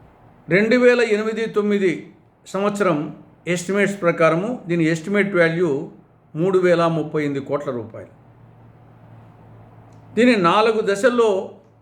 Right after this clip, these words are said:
పూర్తి చేసే విధంగా రూపకల్పన చేయడం జరిగింది. మొదటి దశలో కడప నుండి పెళ్లిమర్రి వరకు, రెండవ దశలో పెళ్లిమర్రి నుండి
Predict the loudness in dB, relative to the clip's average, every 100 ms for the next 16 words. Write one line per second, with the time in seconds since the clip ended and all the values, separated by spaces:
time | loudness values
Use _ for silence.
0 | -8 -8 -2 -2 0 -2 -2 -2 0 0
1 | 0 0 0 0 -2 -2 -4 -4 -8 -10
2 | -12 -16 -20 -20 -20 -16 -16 -14 -14 -4
3 | 2 2 4 4 4 4 4 2 0 -8
4 | -20 -12 -4 -2 -2 -2 -2 -4 -2 0
5 | 2 2 2 0 -2 -6 -10 -16 -20 -20
6 | -20 -20 -20 -20 -20 -20 -20 -20 -20 -4
7 | 0 4 4 2 0 2 2 2 -2 -2
8 | 0 0 0 0 0 0 -2 -8